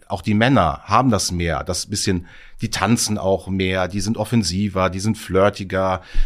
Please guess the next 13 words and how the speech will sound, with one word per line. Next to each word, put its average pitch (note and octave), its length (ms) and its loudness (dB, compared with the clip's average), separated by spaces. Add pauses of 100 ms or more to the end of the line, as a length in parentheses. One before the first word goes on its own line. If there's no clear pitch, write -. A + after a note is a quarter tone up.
(140)
ähm, F#2+ 580 0 (180)
die G2+ 200 -6
brauchen A#2 240 2
das A#2+ 140 0
nicht A#2 140 -4
so - 80 -6
zu - 160 -2
lernen, A2 320 2
aber F#2 180 -2
leider G#2 280 2
so G2+ 120 -6
diese, F2+ 240 -8
no-, F#2+ 500 -4